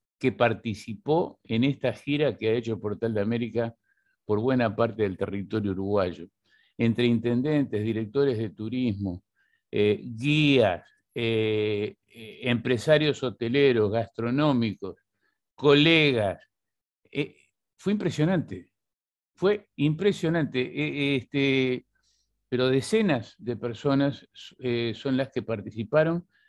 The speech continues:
Y, este, y bueno, con todos ellos vamos a hacer una jornada, eh, en la mañana del jueves veintiséis de agosto,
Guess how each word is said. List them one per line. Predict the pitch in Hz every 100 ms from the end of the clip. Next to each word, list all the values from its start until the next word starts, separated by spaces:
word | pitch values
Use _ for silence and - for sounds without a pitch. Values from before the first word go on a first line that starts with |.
| _ _ _ _
Y, | - 131
este, | 123 - 139 127 127 117 -
y | 147
bueno, | 175 143 135
con | - 147
todos | 156 220 196 -
ellos | 185 175 170 156 _ _ _ -
vamos | 139 160 143 131
a |
hacer | 120 - 151 151 - _ _ _ _ _ _ _ _ _
una | 147 147
jornada, | 143 135 131 151 139 127 135 - -
eh, | 117 110 110 110 107 104 104 101 101 -
en | 113
la | 113
mañana | 117 131 151 143
del | 120 107
jueves | 151 147 123
veintiséis | 113 107 101 104 147 131 131 - _ _ _ _
de | 123 117
agosto, | 131 147 117 - 127 143